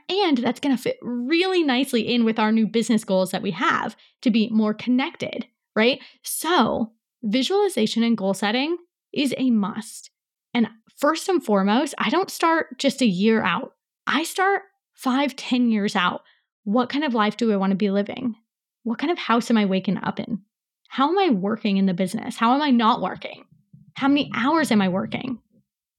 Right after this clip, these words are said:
How many hours am I not working? Those are the questions I want you to ask yourself and journal on it. I have our clients journal on this, and oh my goodness,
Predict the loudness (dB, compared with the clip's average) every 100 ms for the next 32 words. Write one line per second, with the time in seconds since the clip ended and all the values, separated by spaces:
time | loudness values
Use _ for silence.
0 | _ -4 2 2 4 2 0 0 2 4
1 | 2 0 -8 -8 -10 -12 _ _ _ -2
2 | 0 2 0 2 2 2 2 4 2 2
3 | 2 2 -2 -4 -6 -4 -4 -6 -10 _
4 | _ -4 0 0 0 0 2 2 2 0
5 | 0 -2 0 0 2 0 0 0 0 0
6 | 0 0 2 2 0 -2 -6 -6 -2 -2
7 | -2 0 2 0 0 0 0 2 0 -4